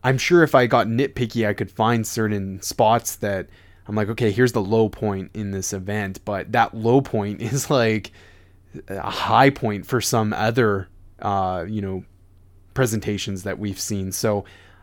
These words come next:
yeah, I'm just, it, like, it just really solidified that I am buying a P S five at launch,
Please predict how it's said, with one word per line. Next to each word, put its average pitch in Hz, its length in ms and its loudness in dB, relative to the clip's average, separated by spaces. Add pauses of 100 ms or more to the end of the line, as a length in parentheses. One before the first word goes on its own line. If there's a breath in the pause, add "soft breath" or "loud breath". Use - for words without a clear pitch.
(100)
yeah, 139 340 2
I'm 113 160 2
just, 151 220 0
it, 120 260 -4
like, 107 400 -4 (640)
it 127 80 0
just 131 200 2
really 151 260 8
solidified 120 760 4
that 107 140 -2
I 104 140 -2
am 107 200 2
buying 107 240 2
a 95 40 -6
P 110 160 -2
S 98 120 -6
five 107 260 2
at 104 160 -4
launch, 101 480 -6